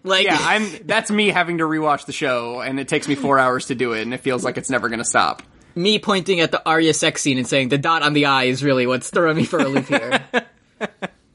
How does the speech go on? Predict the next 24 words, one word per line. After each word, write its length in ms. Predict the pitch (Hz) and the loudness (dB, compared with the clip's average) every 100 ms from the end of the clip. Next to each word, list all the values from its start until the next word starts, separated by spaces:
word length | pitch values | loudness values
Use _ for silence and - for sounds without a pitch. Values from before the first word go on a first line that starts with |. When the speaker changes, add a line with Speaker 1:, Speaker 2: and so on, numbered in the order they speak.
| - - - | -20 -20 -10
Speaker 2:
That 220 | 175 214 | -2 0
scene 260 | - 262 254 | 0 0 2
is 120 | 226 | 2
the 100 | 226 | 2
fucking 720 | 208 202 185 185 175 165 147 - _ 131 160 | 2 0 2 2 2 -2 -6 -14 _ -20 -14
dimensional 560 | 143 175 170 160 175 156 | 0 2 2 2 0 0
slug 400 | - 156 151 135 | 0 2 2 2
around 260 | 131 123 127 | 0 0 -2
my 120 | 123 | -4
neck 300 | 123 117 - | -4 -6 -6
that 100 | 135 | -6
I 60 | 123 | -4
can't 180 | 143 117 | 0 0
get 160 | 123 | 0
Speaker 1:
<laughs> 140 | 117 110 | -2 -2
Speaker 2:
off. 300 | 113 - - _ _ _ _ - | -4 -10 -20 _ _ _ _ -4
Speaker 1:
Uh, 640 | 147 139 131 127 123 117 - - | 2 2 2 2 2 -2 -6 -4
last 300 | 185 440 - | 2 2 2
question 260 | 240 - | 0 0
this 160 | 175 165 | -2 0
week 160 | 139 | 0
comes 260 | - 135 117 | 0 -2 -2
from 280 | - 123 117 | -2 -2 -2
Tumblr 340 | 151 131 127 | -2 -2 0